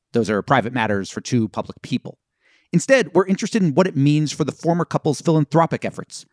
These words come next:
because the Gateses have been giving away around five billion dollars each year, with a particular focus on public health,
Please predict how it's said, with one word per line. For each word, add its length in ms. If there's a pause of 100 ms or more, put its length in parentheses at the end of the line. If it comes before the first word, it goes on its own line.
(240)
because 220
the 80
Gateses 640
have 100
been 80
giving 260
away 380
around 340
five 640
billion 360
dollars 400
each 200
year, 380 (340)
with 160
a 60
particular 340
focus 580
on 160
public 260
health, 400